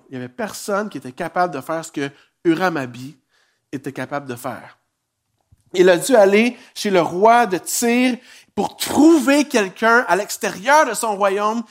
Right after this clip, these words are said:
qui avait des dons et des talents particuliers pour, euh, mener à bien la construction du temple. Et moi, ça me touche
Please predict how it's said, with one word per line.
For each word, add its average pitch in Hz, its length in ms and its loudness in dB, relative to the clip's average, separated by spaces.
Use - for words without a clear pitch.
qui 226 80 -4
avait 196 180 2
des 175 180 -4
dons 240 480 2
et 190 80 -2
des 185 220 -4
talents 220 500 2
particuliers 208 1000 -2
pour, 240 420 2
euh, 175 100 2
mener 202 300 2
à 196 100 4
bien 196 260 0
la 175 80 0
construction 208 880 -8
du 160 180 -10
temple. 185 500 -6
Et 170 80 4
moi, 220 120 4
ça 254 140 2
me 185 80 -2
touche - 460 0